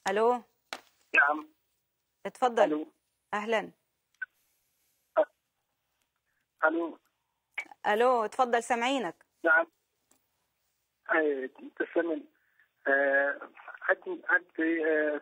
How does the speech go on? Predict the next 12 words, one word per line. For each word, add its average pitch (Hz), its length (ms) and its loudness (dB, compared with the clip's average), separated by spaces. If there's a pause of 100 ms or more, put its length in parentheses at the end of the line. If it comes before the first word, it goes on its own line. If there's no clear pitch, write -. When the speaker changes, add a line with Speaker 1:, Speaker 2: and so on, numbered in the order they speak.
Speaker 2:
سؤال 156 440 2 (360)
من - 140 -4
فضلك. 247 460 -4 (180)
Speaker 1:
اتفضل. 202 400 -2 (840)
Speaker 2:
آه، 143 260 0
السؤال 165 500 0
هو، 165 220 2 (200)
السؤال - 440 -2
هو، 170 240 2 (300)
آه، 135 380 -2
يتعلق، 311 480 0 (880)
آه، 127 340 0